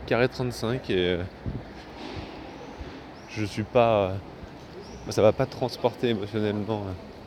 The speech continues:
J'en ai pas de l'expérience V R, hein, mais, euh, voilà, j'ai, j'ai pas non plus, euh, je me suis pas mis à pleurer, à chialer, euh, non-stop, parce que le film aurait pu faire ça, mais on en a vu dans la salle, euh, chez lesquels, euh,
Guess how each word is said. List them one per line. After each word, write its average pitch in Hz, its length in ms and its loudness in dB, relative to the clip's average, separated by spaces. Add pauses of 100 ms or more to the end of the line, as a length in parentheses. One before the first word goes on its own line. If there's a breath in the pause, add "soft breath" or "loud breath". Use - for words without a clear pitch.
(220)
J'en 104 140 -2
ai 104 60 -2
pas 110 100 6
de 107 60 2
l'expérience 101 420 2
V 92 180 4
R, 85 80 -2
hein, 85 160 -4
mais, 82 60 0
euh, - 580 -8 (800 loud breath)
voilà, 85 140 8
j'ai, 92 240 2
j'ai 95 80 0
pas 101 160 8
non 107 160 2
plus, 113 320 2
euh, 98 160 6
je 87 60 -4
me 92 60 -6
suis - 120 -8
pas 98 100 6
mis 104 120 4
à 101 60 4
pleurer, 104 440 2
à 87 100 6
chialer, 95 380 0
euh, 90 140 2 (920 loud breath)
non-stop, 110 440 4
parce 101 200 -4
que - 100 -6
le 92 100 0
film 101 240 -4
aurait 87 200 2
pu 117 200 -2
faire 104 220 -4
ça, 117 220 0
mais 92 260 0 (1120 loud breath)
on 104 120 0
en 107 80 2
a 110 80 6
vu 120 100 0
dans 117 100 4
la 101 120 4
salle, 113 320 2
euh, 92 100 4
chez 95 240 -8
lesquels, 95 320 -6
euh, 92 160 -2